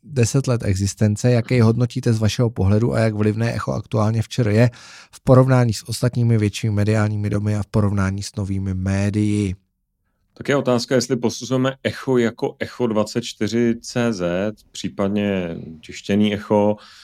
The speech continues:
Speaker 2: anebo už to bereme jako celou tu skupinu, která zahrnuje dneska, eh, rádio, hrot, eh, tuším, že částečně teda i Parlamentní listy, byť tam to spojení není tak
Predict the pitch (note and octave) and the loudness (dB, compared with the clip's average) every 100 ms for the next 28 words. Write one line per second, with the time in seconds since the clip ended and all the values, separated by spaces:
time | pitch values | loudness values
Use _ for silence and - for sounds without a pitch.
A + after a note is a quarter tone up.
0 | - F#2+ G2 A2 G#2 A#2 G#2 G2+ G2+ G2 | -6 0 4 4 2 0 0 2 0 -2
1 | G#2+ - G2 G2 G2 - - E2 G2+ G2+ | -4 -2 0 0 -2 -6 -8 -4 -2 -2
2 | - G2 G2 F#2 F2 F#2+ F#2+ F#2+ F#2 - | -2 -2 -2 -2 -4 -2 0 0 -2 -8
3 | - G#2 F#2 D#2+ - _ _ _ _ _ | -2 0 0 -2 -10 _ _ _ _ _
4 | F#2+ F#2 E2+ E2 D#2+ D#2 E2+ G2 G#2 A#2 | 0 0 0 0 -2 0 0 0 4 4
5 | A2+ A2 G#2 F#2 F2+ F2+ G2 G#2 G#2 G#2 | 6 6 4 2 -2 2 4 4 4 2
6 | G#2 - - E2+ - F#2+ F#2 F2+ F2 F2 | 0 -6 -18 -16 -8 -4 -2 -2 -4 -6
7 | F2+ _ _ - - G2+ G#2 G2+ F#2+ - | -10 _ _ -4 0 2 2 0 0 -4
8 | - G2+ G2 F#2+ G2 F#2+ F#2 F#2+ F#2+ G2 | -4 -2 0 0 0 0 2 2 0 -2
9 | E2+ D#2 - G2+ G#2 A#2 - _ _ _ | -4 -6 -2 0 0 -4 -8 _ _ _
10 | _ _ _ F#2 F#2 - G2 F#2+ G2 - | _ _ _ -8 -8 -2 0 0 -4 -2
11 | G2 G2 F#2+ F#2 F#2+ F#2+ | 2 2 2 0 -2 -4